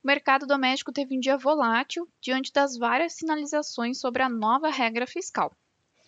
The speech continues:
A última quarta-feira de março era de agenda bem vazia lá fora, sem muitos indicadores e, por isso, sem tantos vetores para as negociações.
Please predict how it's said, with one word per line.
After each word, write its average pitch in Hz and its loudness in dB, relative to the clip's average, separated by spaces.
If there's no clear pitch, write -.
A 277 4
última 440 2
quarta-feira 349 4
de 285 -6
março 262 4
era 240 2
de 247 -2
agenda 254 2
bem 247 2
vazia 285 2
lá 277 2
fora, 196 -4
sem 294 -6
muitos 294 -6
indicadores 285 0
e, 311 -2
por 330 0
isso, 302 -2
sem 302 0
tantos 294 -2
vetores 254 0
para 262 -2
as 254 -2
negociações. 262 -4